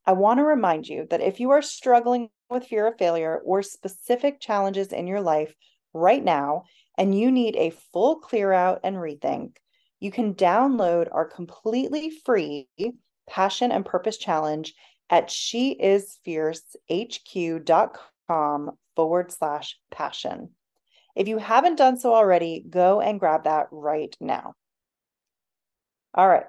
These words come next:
so let's jump in and talk about fear of failure, or even the fear that others might think you failed, and how to overcome challenges in your personal and professional life. First,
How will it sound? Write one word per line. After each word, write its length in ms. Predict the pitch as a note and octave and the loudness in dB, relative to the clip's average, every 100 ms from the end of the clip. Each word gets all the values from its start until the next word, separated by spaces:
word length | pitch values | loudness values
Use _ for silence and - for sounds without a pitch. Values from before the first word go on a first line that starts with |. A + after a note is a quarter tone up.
| - | -10
so 220 | - G3 | 2 4
let's 480 | F#3+ F#3+ G3+ B3 - | 4 6 6 6 2
jump 260 | D#4+ D4 | 0 2
in 380 | G#3+ F#3 F#3 F#3+ - | 2 2 0 -6 -6
and 120 | F3 | -6
talk 400 | - - E3+ E3+ | -6 0 0 2
about 400 | F3 E3 D#3 D3 - | 0 2 2 0 -4
fear 240 | F3+ E3 G#3 | -6 -2 -2
of 120 | G#3+ | -2
failure, 600 | D#3+ D3+ D#3 D#3 D3+ F3 _ _ _ | -2 0 -2 -2 -4 -8 _ _ _
or 160 | F#3+ - | 2 2
even 340 | G3+ A#3+ C4+ | -2 0 2
the 80 | B3+ | 2
fear 320 | - G3+ G3 | -2 -2 0
that 160 | F#3+ - | 0 2
others 360 | E3+ F3 F3 E3+ | 2 2 -2 -4
might 360 | D#3+ D#3+ - - - | -6 -6 -10 -20 -4
think 340 | C4 B3 D3 - - _ - | 0 0 -4 -14 -20 _ -12
you 200 | D#3+ D3 - | -10 -10 -4
failed, 540 | G#2+ F#2+ C3 F#2+ - - _ _ _ - | -2 0 0 -2 -8 -20 _ _ _ -6
and 80 | |
how 280 | F#3 - G#3 | -4 2 4
to 120 | B3+ | 4
overcome 440 | - F#3+ F#3+ F#3+ F3+ | 4 2 0 -4 -8
challenges 580 | - D#3 D#3 D3+ D#3 D#3 | -6 -4 -2 -2 -4 -6
in 120 | D#3+ | -6
your 100 | D#3 | -6
personal 600 | D#3 - E3 - F3+ E3+ | -6 -6 -6 -6 -4 -4
and 120 | D#3+ | -4
professional 800 | - D#3 - C3 - C#3+ C3+ C#3+ _ - | -8 -12 -6 -6 -6 -6 -6 -6 _ -10
life. 340 | - - - _ _ _ _ _ _ _ _ _ _ _ _ | -8 -8 -12 _ _ _ _ _ _ _ _ _ _ _ _
First, 720 | D#4 G3 F3+ - - - - | 4 6 4 -2 -16 -18 -20